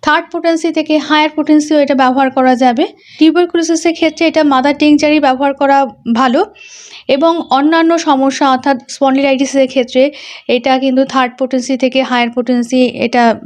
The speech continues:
ব্যবহার করা যাবে। এবং, আহ, এক্ষেত্রে আমি সিক্স পোটেন্সি কীভাবে ব্যবহার করা যাবে সেটা আমি বলছি। যেটা স্পন্ডিলাইটিসের ক্ষেত্রে সিক্স পোটেন্সি ব্যবহার করলে এক ফোঁটা করে দিনে দুবার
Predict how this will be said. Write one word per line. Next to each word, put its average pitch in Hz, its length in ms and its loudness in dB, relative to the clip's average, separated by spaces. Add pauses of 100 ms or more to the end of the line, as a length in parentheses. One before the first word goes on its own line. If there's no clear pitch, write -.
ব্যবহার 226 280 0
করা 233 240 0
যাবে। 240 320 2 (500)
এবং, 285 340 2 (320)
আহ, 226 600 2
এক্ষেত্রে 311 380 0
আমি 294 380 2
সিক্স 339 300 -2
পোটেন্সি 359 420 0
কীভাবে 339 200 2
ব্যবহার 330 260 2
করা 320 200 0
যাবে 311 220 -2
সেটা 302 240 -4
আমি 302 160 2
বলছি। 311 440 0 (640)
যেটা 349 180 0
স্পন্ডিলাইটিসের 349 760 -2
ক্ষেত্রে 359 400 0
সিক্স 330 320 -2
পোটেন্সি 330 440 0
ব্যবহার 285 340 0
করলে 302 360 0 (340)
এক 254 240 -6
ফোঁটা 302 220 -2
করে 330 260 0
দিনে 269 340 2
দুবার 262 380 2